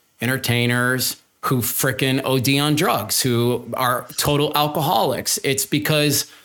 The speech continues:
y-, you look for anything that can just turn that volume knob down to, to a place that's manageable, because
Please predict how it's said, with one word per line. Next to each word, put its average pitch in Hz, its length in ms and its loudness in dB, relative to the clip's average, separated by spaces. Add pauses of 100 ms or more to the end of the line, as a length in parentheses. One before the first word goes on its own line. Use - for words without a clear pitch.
(340)
y-, 143 240 -4
you 156 220 2
look 165 260 2
for - 340 -2
anything 135 880 2
that 139 140 -2
can 151 140 4
just 151 320 -2
turn 175 300 0
that 117 260 -2
volume 113 720 2
knob 104 460 -2
down 113 680 0 (240)
to, 131 320 0
to 139 200 0
a 117 40 -2
place 151 560 -2
that's 104 180 -4
manageable, 123 880 0
because 143 600 0